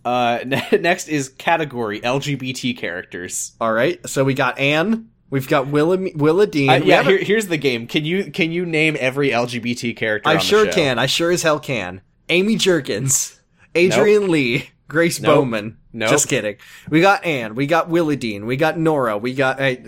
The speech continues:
Speaker 2: I just thought, remembered that Nora exists. We've got, um,
Speaker 1: <laughs>
Speaker 2: we've got Leon. We got Donovan. We got Peter Griffin. And I wanna say that there was another, like,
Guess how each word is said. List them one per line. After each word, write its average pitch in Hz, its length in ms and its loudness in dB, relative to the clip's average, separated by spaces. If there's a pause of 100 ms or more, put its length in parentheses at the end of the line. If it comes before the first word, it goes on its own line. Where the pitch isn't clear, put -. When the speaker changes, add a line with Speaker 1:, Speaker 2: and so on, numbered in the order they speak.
Speaker 2:
I 139 100 0
just - 300 -8
thought, 131 180 -4
remembered 131 300 -2
that 120 100 -8
Nora 135 220 -2
exists. 110 340 -10 (260)
We've 147 200 2
got, 151 340 0
um, 147 400 -2 (260)
Speaker 1:
<laughs> - 280 -20
Speaker 2:
we've 156 200 2
got 156 220 2
Leon. 185 340 2
We 170 100 0
got 139 200 0
Donovan. 165 400 0
We 165 80 0
got 135 180 0
Peter 160 280 0
Griffin. 147 640 0
And 131 160 -2
I - 20 -2
wanna 151 240 0
say 156 220 0
that 143 180 -4
there 139 120 0
was 139 180 0
another, 139 400 0
like, 135 220 -2